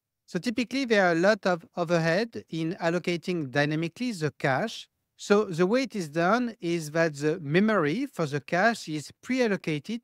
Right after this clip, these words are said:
to the maximum output size for the decoded sequence, which means that when we have an input sequence, machine learning is, we pre-allocate the memory regardless of the actual size that will be decoded.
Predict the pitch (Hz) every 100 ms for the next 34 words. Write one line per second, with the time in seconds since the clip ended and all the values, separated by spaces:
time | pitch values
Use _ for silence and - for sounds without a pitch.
0 | _ 180 170 190 - 185 240 - 185 185
1 | 208 - 170 170 175 - - 139 147 180
2 | 190 _ _ 175 160 170 147 170 - 185
3 | 180 - 165 - 113 98 - - _ _
4 | _ - 185 - 262 302 202 196 - 196
5 | 190 175 190 180 180 - 196 185 170 175
6 | - 139 147 226 - 165 160 - 180 175
7 | 165 - 143 131 190 240 _ _ _ _
8 | _ 180 202 226 - 247 247 208 - 214
9 | 175 160 175 185 165 214 247 _ _ 170
10 | 180 202 214 247 - 180 151 - 214 214
11 | 202 175 - 196 226 185 165 165 160 156
12 | 160 - 147 107